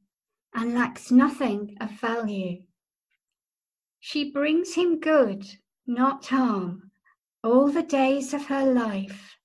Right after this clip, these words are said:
She selects wool and flax and works with eager hands. She is like the merchant ships and work, uh, bringing her food from afar.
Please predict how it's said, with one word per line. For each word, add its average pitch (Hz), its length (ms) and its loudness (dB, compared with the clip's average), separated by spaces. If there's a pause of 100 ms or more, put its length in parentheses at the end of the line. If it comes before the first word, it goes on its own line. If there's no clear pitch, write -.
(1200)
She - 180 -8
selects 269 640 0
wool 247 440 0 (200)
and 226 180 -6
flax - 680 -4
and 233 180 -2
works 277 460 2
with 247 200 0
eager 294 380 2
hands. 214 840 -6 (1400)
She 294 220 -2
is 285 180 0
like 277 280 2
the 262 120 4
merchant 262 520 4
ships - 760 -4 (580)
and 220 220 0
work, 269 240 2 (380)
uh, 247 180 0 (100)
bringing 262 360 6
her 269 180 0
food 262 560 -2 (100)
from 240 220 0
afar. 220 720 -2